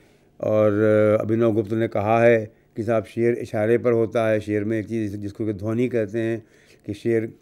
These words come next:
कहता कुछ है लेकिन उसकी गूंज कुछ और तरह की होती है, या शेर, अ, म-, में इशारा होता है, म-, जो कि इनडायरेक्ट होता है, जिसको वक्रोक्ति कहते हैं।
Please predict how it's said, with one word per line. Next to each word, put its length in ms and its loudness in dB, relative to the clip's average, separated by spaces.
कहता 260 0
कुछ 240 -2
है 80 2
लेकिन 240 -2
उसकी 200 -6
गूंज 340 -2
कुछ 120 -4
और 180 2
तरह 220 2
की 80 -2
होती 360 0
है, 220 -2
या 160 0
शेर, 360 2
अ, 80 -4
म-, 600 -4
में 240 -2
इशारा 400 0
होता 420 2
है, 200 2
म-, 500 -6
जो 240 -2
कि 120 -6
इनडायरेक्ट 560 -2
होता 140 -2
है, 60 2
जिसको 220 -4
वक्रोक्ति 420 -2
कहते 280 -4
हैं। 160 -4